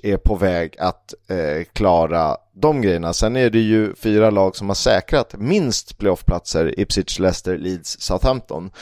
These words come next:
Eh, två av dem lär ju inte vilja göra det, men två kommer behöva göra det. Och klar för nedflyttning är ju Rotherham, och resten har ni ju koll på. Vi kan ju gå vidare till League One. Hur ser det ut där?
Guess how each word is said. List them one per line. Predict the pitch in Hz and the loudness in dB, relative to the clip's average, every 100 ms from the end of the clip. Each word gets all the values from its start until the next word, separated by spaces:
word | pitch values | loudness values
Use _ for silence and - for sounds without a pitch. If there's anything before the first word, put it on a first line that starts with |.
| - - _ | -20 -20 _
Eh, | 85 85 85 82 78 73 - _ _ _ _ _ | -12 -10 -8 -8 -8 -8 -10 _ _ _ _ _
två | - 135 | 0 2
av | 107 | 4
dem | 104 101 | 2 2
lär | 98 | 2
ju | 101 | 0
inte | 95 120 | -2 -2
vilja | - | 2
göra | 95 82 | 4 4
det, | 82 71 | 0 -2
men | 85 85 85 80 | -4 -6 -8 -4
två | 101 113 | -2 0
kommer | 135 151 | 0 2
behöva | 185 175 131 120 | 2 4 4 4
göra | 90 85 | 4 2
det. | 76 50 - | -2 -4 -4
Och | - 120 - - - - - _ _ _ | 2 2 2 -6 -8 -10 -20 _ _ _
klar | - 127 123 107 101 - | -4 0 4 4 2 -2
för | _ _ - 107 | _ _ 0 2
nedflyttning | 107 98 - 101 101 87 | 2 0 2 -2 -2 -4
är | 104 104 95 | 0 2 4
ju | 90 90 98 - - | 2 2 2 0 -2
Rotherham, | 110 165 127 107 101 90 90 | 2 4 4 2 2 -2 -6
och | - 101 87 101 | -4 -4 -2 0
resten | 117 - 104 | -2 -2 -2
har | 92 98 | -2 0
ni | 95 | 0
ju | 98 | 0
koll | - 151 123 | 2 2 2
på. | - 80 69 | 0 0 -2
Vi | 104 | -4
kan | 110 131 113 113 | -2 -2 -2 -2
ju | 113 | -2
gå | 110 | 0
vidare | 117 127 | 2 4
till | 127 139 | 4 4
League | 147 143 | 4 4
One. | 131 90 98 | 2 0 -4
Hur | |
ser | - 113 | -4 -4
det | |
ut | 110 | -6
där? | 117 | -10